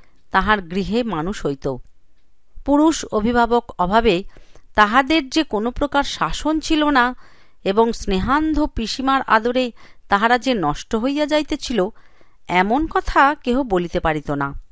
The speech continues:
তাহাদের মধ্যে বড়টির বয়স আঠারো হইয়াছিল। মাঝে মাঝে তাহার বিবাহের প্রস্তাবও আসিত এবং পরিণয় বন্ধন সম্বন্ধে বালকটির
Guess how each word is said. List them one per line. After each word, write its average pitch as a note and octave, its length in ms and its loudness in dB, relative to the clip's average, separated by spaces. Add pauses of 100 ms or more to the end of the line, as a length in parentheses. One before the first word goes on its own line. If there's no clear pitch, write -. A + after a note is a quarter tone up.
(1040)
তাহাদের C4 380 0
মধ্যে B3+ 360 2
বড়টির G3+ 520 0
বয়স F#3+ 500 0
আঠারো G3 360 -4
হইয়াছিল। A3+ 560 0 (840)
মাঝে B3+ 320 2
মাঝে D#4 440 2
তাহার A3+ 340 0
বিবাহের B3+ 480 0
প্রস্তাবও B3 580 0
আসিত E3 480 0 (760)
এবং G#3 280 0 (100)
পরিণয় G#3 500 0
বন্ধন D#4 420 2
সম্বন্ধে C#4+ 720 0 (460)
বালকটির G#3 580 0